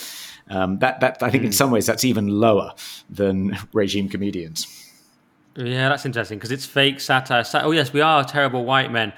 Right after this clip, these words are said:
Speaker 2: Although they act-, might actually be white men, and they're not gonna give up their job. But as long as you satirize it, they can stay. But, but they've approved it themselves. Yeah, and, and it's really not where the cutting edge is, because we're not in a patriarchy. It'd be far more edgy if they attacked feminism,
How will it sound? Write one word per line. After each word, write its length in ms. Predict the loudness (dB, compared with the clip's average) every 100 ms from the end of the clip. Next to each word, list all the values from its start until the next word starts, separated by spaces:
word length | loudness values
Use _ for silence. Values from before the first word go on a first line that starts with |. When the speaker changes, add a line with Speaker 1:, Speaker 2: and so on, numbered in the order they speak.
| -12 -2
Speaker 2:
Although 140 | 2
they 80 | 4
act-, 180 | 4 4
might 160 | 2 2
actually 260 | 0 -2 -4
be 80 |
white 260 | 0 0 0
men, 160 | -2 0
and 100 | 0
they're 80 |
not 120 | 2 0
gonna 160 | -2
give 100 | -2
up 100 | -2
their 120 | -2
job. 260 | -2 -2 -2
But 80 | -2
as 80 | 0
long 100 | 0
as 40 |
you 80 | 0
satirize 540 | 0 -2 0 0 0
it, 80 | 0
they 100 | -4
can 160 | -4 -8
stay. 640 | -8 -4 -2 -2 -6 -14 _ _ _ -8
But, 160 | -4
but 100 | 0
they've 200 | 2 2
approved 320 | 0 0 0 0
it 60 |
themselves. 680 | -6 -6 -2 0 0 -2 -10 -2
Yeah, 220 | 0 2
and, 160 | 2
and 160 | 0 0
it's 200 | 0 0
really 200 | 2 2
not 400 | 2 2 0 -2
where 160 | -2 -2
the 80 |
cutting 320 | -2 -6 -4 -4
edge 160 | -4
is, 120 | -6 -6
because 260 | -8 -6
we're 80 | -2
not 180 | 0 0
in 60 | -2
a 40 |
patriarchy. 580 | -6 -8 -4 -4 -4 -10 -16 _ _ _ -8
It'd 100 | -6
be 120 | -4
far 400 | 0 2 2 0
more 220 | -2 -2
edgy 280 | -2 -2 -4
if 120 | -4
they 240 | -4 -6 -8 -16
attacked 360 | -8 -4 -6 -4
feminism, 560 | -4 -2 -4 -8 -10